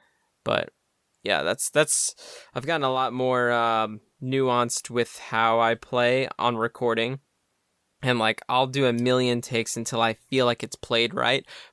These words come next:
but I'll play it for someone else in the room and they'll be like, "There's no difference." And I'll be like, "Dude, yes, there is. Oh my God. It sounds completely different the way it's played." And it's, it's,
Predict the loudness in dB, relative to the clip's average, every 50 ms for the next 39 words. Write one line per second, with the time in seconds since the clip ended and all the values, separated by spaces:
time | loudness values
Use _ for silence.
0 | -4 -2 0 0 0 0 -2 -2 -2 0 0 0 -2 -2 -4 -4 -2 0 0 2
1 | 2 2 2 2 2 2 0 -2 -2 -2 0 0 2 2 2 2 2 0 2 2
2 | 2 0 0 0 0 2 2 0 -2 -2 -2 -2 -2 -2 0 0 0 0 0 0
3 | 0 -2 -2 -4 -10 -10 -10 -10 -10 -10 -8 -4 0 0 0 0 0 0 0 0
4 | 0 0 0 0 2 2 2 2 2 0 0 0 0 2 2 4 4 4 4 2
5 | 2 2 2 2 2 0 0 0 0 2 2 4 4 2 2 2 0 0 0 0
6 | 0 2 2 2 2 0 -2 -2 -2 -2 -2 -2 0 0 0 2 2 2 2 2
7 | 2 2 0 0 0 0 2 2 4 4 4 2 2 0 -2 -2 0 2 4 2
8 | 2 0 -4 -12 -20 -20 -20 -20 -20 -20 _ _ _ -4 0 0 2 2 0 0
9 | 0 0 0 -2 -4 -6 -6 -6 -4 -2 0 0 2 2 0